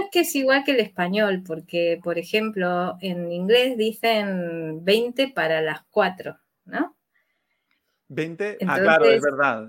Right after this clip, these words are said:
Speaker 2: es verdad. Sí,
Speaker 1: entonces
Speaker 2: sí.
Speaker 1: los libros que originariamente fueron escritos en inglés no tocan este tema a veces.
Speaker 2: <laughs>
Speaker 1: Eh,
Speaker 2: Uy,
Speaker 1: lo
Speaker 2: es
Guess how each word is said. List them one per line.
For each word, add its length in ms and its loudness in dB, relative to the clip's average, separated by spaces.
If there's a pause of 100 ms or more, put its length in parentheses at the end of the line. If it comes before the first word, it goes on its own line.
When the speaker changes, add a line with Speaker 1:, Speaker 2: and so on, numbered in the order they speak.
Speaker 2:
es 80 -14
verdad. 340 -12
Sí, 160 -14
Speaker 1:
entonces 220 -2
Speaker 2:
sí. 120 4
Speaker 1:
los 200 2
libros 400 4
que 440 4
originariamente 880 -2
fueron 300 -4
escritos 500 -8
en 140 -4
inglés 520 -2
no 180 -6
tocan 340 -4
este 220 -8
tema 440 -6 (420)
a 140 -8
veces. 560 -8 (320)
Speaker 2:
<laughs> 720 -4
Speaker 1:
Eh, 520 2
Speaker 2:
Uy, 160 0
Speaker 1:
lo 60 2
Speaker 2:
es 40 4